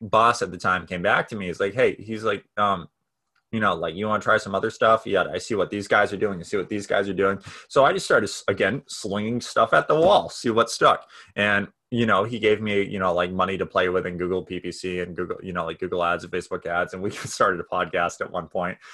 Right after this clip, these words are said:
and different stuff. But the crazy part happened is when, um, I started running advertising for him, and this crazy thing happened where he started getting calls, like, out-of-state calls from really wealthy people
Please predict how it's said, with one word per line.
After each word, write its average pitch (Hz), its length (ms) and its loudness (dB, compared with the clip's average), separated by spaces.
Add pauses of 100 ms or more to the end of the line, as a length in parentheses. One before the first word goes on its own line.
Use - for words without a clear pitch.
(180)
and 107 120 0
different 98 320 0
stuff. 90 360 4 (320)
But 123 420 4 (1040)
the 113 160 -2
crazy 120 580 2
part 107 300 2
happened 98 580 2
is 87 260 -2
when, 87 460 -4 (260)
um, 82 460 0
I 90 120 0
started 104 200 -2
running 92 220 -2
advertising 85 640 -2
for 87 180 -4
him, 82 260 -10
and 85 360 -6 (200)
this 98 220 -4 (120)
crazy 107 440 -6
thing 98 220 -8
happened 90 480 -4
where 85 320 -2 (460)
he 123 220 -6
started 127 500 0
getting 90 300 -2
calls, - 680 -4
like, 90 280 -8
out-of-state 98 800 0
calls - 580 -2
from 85 300 -10
really 107 340 -2
wealthy 98 460 0
people 110 500 -2